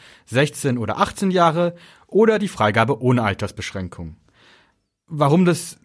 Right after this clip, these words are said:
jetzt die U S K so eigentlich gibt, ist eigentlich ein ganz einfacher Grund. Manche Videospiele oder Trailer von Videospielen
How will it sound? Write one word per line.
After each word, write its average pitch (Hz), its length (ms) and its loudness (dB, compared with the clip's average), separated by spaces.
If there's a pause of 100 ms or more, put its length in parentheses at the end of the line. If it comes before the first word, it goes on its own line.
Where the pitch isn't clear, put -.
(120)
jetzt - 280 -4
die 160 60 -6
U 147 120 4
S 120 160 0
K 190 420 4
so 139 240 0
eigentlich 180 400 0
gibt, 196 320 -2
ist 156 140 -6
eigentlich 151 180 0
ein 156 80 0
ganz 143 160 0
einfacher 139 420 0
Grund. 110 520 -2 (240)
Manche 147 760 2 (160)
Videospiele 156 680 0
oder 135 240 2
Trailer 139 380 2
von 110 160 -2
Videospielen 131 680 0